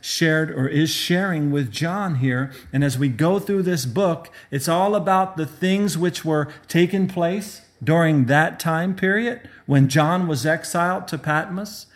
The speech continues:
And it also speaks of the things which will take place in the future.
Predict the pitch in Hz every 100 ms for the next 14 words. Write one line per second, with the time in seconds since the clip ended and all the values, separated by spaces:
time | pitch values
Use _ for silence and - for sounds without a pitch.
0 | - - 156 156 151 202 220 202 180 -
1 | - 190 - 185 151 156 - 180 185 185
2 | - - - 147 143 139 135 - 151 135
3 | - 143 135 135 - - _ _ _ 127
4 | 120 110 117 110 - 101